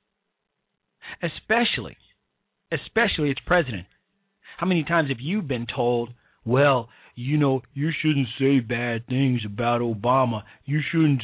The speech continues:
say those things about Obama. You should have respect for the office"? What, what the hell does that mean?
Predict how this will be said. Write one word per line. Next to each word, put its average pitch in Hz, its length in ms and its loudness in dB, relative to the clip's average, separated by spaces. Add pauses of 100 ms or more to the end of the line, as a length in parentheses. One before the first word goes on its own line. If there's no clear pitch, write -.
say 143 180 6
those 131 280 2
things 139 340 2
about 135 280 -4
Obama. 131 460 -2
You 139 180 -8
should 123 200 -4
have 135 280 -2
respect 123 580 -2
for 131 140 0
the 117 100 0
office"? 120 720 0 (2000)
What, 107 180 -12
what 185 160 -12
the 160 120 -4
hell 190 320 0
does 156 120 2
that 170 180 2
mean? 175 440 2